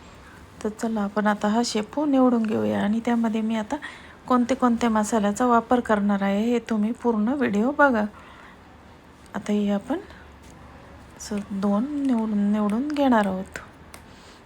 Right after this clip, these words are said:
आणि आता यामध्ये मी काय काय मसाले टाकते ते बघा. आता, आता यामध्ये मी शेंगादाणे,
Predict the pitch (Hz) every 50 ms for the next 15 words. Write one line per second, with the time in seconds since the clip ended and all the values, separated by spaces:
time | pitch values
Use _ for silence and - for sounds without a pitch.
0 | - - 202 202 208 208 208 208 208 214 208 208 208 202 208 214 254 320 - -
1 | - 226 220 214 214 226 226 220 208 208 202 - 220 208 190 190 185 - 196 -
2 | - - 226 220 - - - - - - - 233 220 202 190 180 175 180 180 -
3 | 202 190 - - - - - - - - - - - - - - - - - -
4 | - - - - - - - - - - - - - - - - - - - -
5 | - - - - - - - - - - - - - - - - - 208 - 226
6 | 226 240 247 240 240 226 202 196 196 196 214 226 - - 240 220 214 214 220 220
7 | 214 214 208 196 202 226